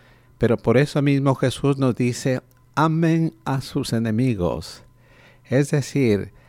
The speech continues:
venzan el mal por el bien. Tienen que revestirse verdaderamente de mucha humildad, mucha generosidad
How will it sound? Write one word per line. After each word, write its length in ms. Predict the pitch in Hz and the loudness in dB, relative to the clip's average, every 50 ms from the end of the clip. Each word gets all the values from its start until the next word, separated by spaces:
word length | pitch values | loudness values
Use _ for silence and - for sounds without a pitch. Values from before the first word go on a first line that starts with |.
| - - - - | -20 -20 -20 -12
venzan 880 | - 101 95 107 135 156 160 170 175 165 - - - 151 151 151 147 143 - _ - | -10 -8 -2 0 2 2 4 4 2 0 -2 -2 -2 -2 0 0 -2 -4 -6 _ -4
el 200 | 117 123 120 110 | -2 -2 0 -2
mal 560 | 113 113 123 131 131 131 139 139 135 135 - - - - - - | 0 0 0 2 2 2 2 0 0 -2 -4 -10 -18 -20 -10 -4
por 200 | - 123 127 123 | -2 0 0 0
el 120 | 117 113 | 0 -2
bien. 540 | - 117 110 101 92 85 78 78 78 73 87 - - _ _ - - - - - - - _ _ - | -2 -2 -2 0 0 -2 -4 -6 -8 -10 -14 -18 -20 _ _ -20 -20 -20 -20 -20 -20 -20 _ _ -4
Tienen 320 | - 147 156 160 165 170 | 0 2 4 6 4 4
que 120 | 165 - 165 | 4 2 2
revestirse 1080 | 147 147 143 135 127 120 - - - 170 170 - - - 165 165 160 156 147 - - - - | 2 4 4 4 2 2 0 0 2 2 2 2 0 0 2 4 4 2 2 -2 -6 -10 -4
verdaderamente 1000 | 104 127 123 120 123 123 123 123 139 135 131 120 127 139 147 151 147 - 147 143 | 0 0 0 4 4 4 4 4 4 4 4 4 4 2 2 2 0 0 0 2
de 220 | 135 123 120 - - - | 2 2 0 -2 -6 -4
mucha 340 | 107 127 143 139 - 156 | -2 0 0 0 0 -2
humildad, 580 | 147 131 123 120 110 107 123 123 123 131 143 143 - - - - | 0 2 2 0 0 0 2 2 2 2 0 0 -4 -12 -18 -12
mucha 380 | - 113 123 131 - - 127 117 | -4 -2 -2 -2 0 -2 -2 -2
generosidad 880 | - - 107 113 117 107 104 - - 110 95 110 120 110 110 120 123 | -2 -2 0 0 2 2 0 0 -2 -4 -2 0 0 2 2 0 -2